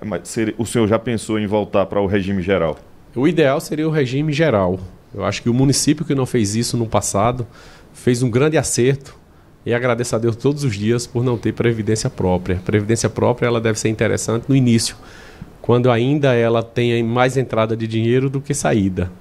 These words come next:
Speaker 2: Então, até aí é interessante, só que não é o nosso caso. Hoje ela é deficitária, hoje ela tem a necessidade de um aporte financeiro mensal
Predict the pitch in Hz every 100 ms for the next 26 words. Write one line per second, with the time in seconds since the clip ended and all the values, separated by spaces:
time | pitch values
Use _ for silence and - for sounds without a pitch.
0 | - 98 107 104 - 120 120 131 139 147
1 | 147 95 87 - 120 - 139 139 151 143
2 | - 98 87 87 - - - - - -
3 | - 95 113 120 113 117 113 117 - -
4 | 107 113 131 117 117 117 117 110 117 110
5 | 107 110 - 104 101 110 104 113 104 -
6 | 107 - 104 110 104 - 98 101